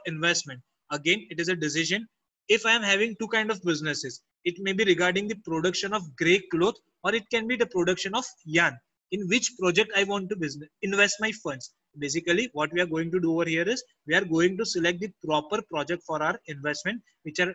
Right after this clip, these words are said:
for definitely going to earn good returns to me. The third point is to complete the project within the time limit. See, you all know, if the finance is being not properly utilized,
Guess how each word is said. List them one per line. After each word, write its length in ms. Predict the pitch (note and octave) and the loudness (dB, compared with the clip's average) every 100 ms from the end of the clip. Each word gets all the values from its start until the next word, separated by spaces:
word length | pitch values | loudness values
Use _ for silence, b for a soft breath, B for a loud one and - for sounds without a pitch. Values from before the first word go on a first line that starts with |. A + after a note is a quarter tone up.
| _ | _
for 160 | D3+ E3+ | 0 2
definitely 560 | F3+ F#3+ G3 F#3+ A3+ F3+ | 2 0 -4 -4 -6 -4
going 300 | D#3+ E3 F3 | -2 -2 -2
to 140 | G#3+ F#3+ F3 | -8 -8 -4
earn 260 | E3+ G3+ D3+ | -2 -2 -2
good 160 | F#3 G#3 - | -2 -2 -4
returns 480 | D#3+ F#3 F#3 B2+ - - | 0 4 2 0 -14 -10
to 80 | D#3 | -8
me. 140 | C3+ B2 _ _ _ _ - | -10 -18 _ _ _ _ -20
The 80 | C3 | -6
third 260 | D#3 G3 | 0 2
point 240 | A#3 G#3 D#3+ | 2 2 2
is 200 | G#3+ - _ _ _ - | 0 -4 _ _ _ -12
to 100 | A3 _ | -12 _
complete 500 | F3+ E3+ D#3+ G3+ A#3 | 0 0 0 -2 0
the 100 | A#3+ C4+ - | -2 -4 -2
project 420 | D#3+ D#3 G#3+ G3+ | -2 0 -2 -2
within 300 | E3 D#3+ F#3 | -2 0 0
the 120 | A3 - - | -2 -4 -2
time 240 | D#3+ G3 | 0 0
limit. 280 | F3+ F#3 C3+ - _ _ _ | 0 0 -2 -12 _ _ _
See, 280 | - G#3+ F3 | -6 -2 -2
you 180 | C3+ G3+ - | -2 -6 0
all 200 | D#3 F#3+ | 2 2
know, 280 | E3+ B2+ - _ _ - | 0 -8 -18 _ _ 0
if 220 | G#3 G#3 | 0 0
the 80 | A#3 | -4
finance 540 | - E3+ E3 D3 B2+ - _ | -2 2 2 2 -4 -14 _
is 120 | D#3+ E3+ | -6 0
being 160 | G#3 | 0
not 220 | F#3 G3 | 2 0
properly 360 | F#3+ G3 G#3+ G#3+ | -2 -4 -2 -2
utilized, 600 | F#3 D3+ F3+ F3 B2+ - | -2 2 4 4 0 -6